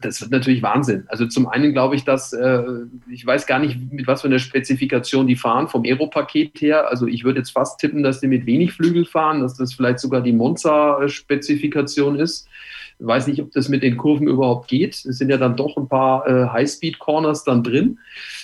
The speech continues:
Weiß nicht, ob das funktioniert, aber, äh, mal gucken. Also wird auf jeden Fall ein deutlich kleinerer Flügel sein, als das, äh, jetzt am vergangenen Wochenende der Fall war.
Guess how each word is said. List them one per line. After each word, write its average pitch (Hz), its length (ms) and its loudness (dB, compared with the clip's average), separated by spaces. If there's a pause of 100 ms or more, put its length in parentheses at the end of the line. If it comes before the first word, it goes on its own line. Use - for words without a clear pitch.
Weiß 139 220 0
nicht, 151 160 -2
ob 147 100 -8
das 131 180 0
funktioniert, 151 540 0
aber, 131 400 0
äh, 135 80 2
mal 127 180 2
gucken. 143 320 -4
Also 131 200 -4
wird 135 100 2
auf 127 140 -2
jeden 139 160 0
Fall 135 140 0
ein 127 40 2
deutlich 131 300 0
kleinerer 147 400 2
Flügel 147 320 2
sein, 139 240 -2
als 127 140 -8
das, 135 260 0
äh, 127 140 4
jetzt 127 260 0
am 127 100 -4
vergangenen 131 400 -2
Wochenende 156 400 -2
der 147 140 0
Fall 147 240 0
war. 185 320 0